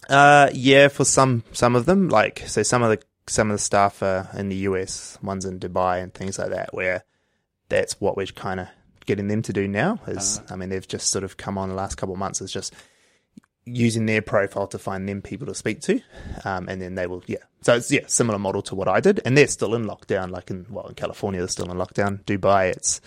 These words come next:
Speaker 1: they can't leave Dubai, so they, but it's, uh, similar.
Speaker 2: Why there? Uh, 'cause I would thought either you go to a cheap country or you have in-house, or do you have an existing
Speaker 1: Well, they're
Speaker 2: relationship?
Speaker 1: sales.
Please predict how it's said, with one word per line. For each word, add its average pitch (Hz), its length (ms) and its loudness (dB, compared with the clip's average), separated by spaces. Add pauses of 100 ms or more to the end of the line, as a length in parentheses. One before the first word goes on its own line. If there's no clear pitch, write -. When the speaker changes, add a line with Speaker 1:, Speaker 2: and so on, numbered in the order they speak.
(280)
Speaker 1:
they 113 100 0
can't 101 320 0
leave 98 260 -4
Dubai, 95 440 0
so - 120 -8
they, 90 100 -10 (320)
but - 120 -4
it's, - 140 -8
uh, 95 160 -6
similar. 104 520 -4 (120)
Speaker 2:
Why 160 260 2
there? 160 520 -2
Uh, 135 200 -2 (180)
'cause 139 280 0
I 135 80 4
would 151 160 6
thought 147 160 2
either 131 220 4
you 127 160 2
go 123 180 2
to 117 120 4
a 104 40 0
cheap 143 380 0
country 113 500 -4
or 110 260 -2
you 110 300 -4
have 107 240 -8
in-house, 120 540 -4
or 113 200 -2
do 107 140 -10
you 110 60 0
have 110 100 0
an 107 80 -6
existing 107 260 -2
Speaker 1:
Well, 135 100 10
they're 147 120 10
Speaker 2:
relationship? 110 540 4
Speaker 1:
sales. - 460 -10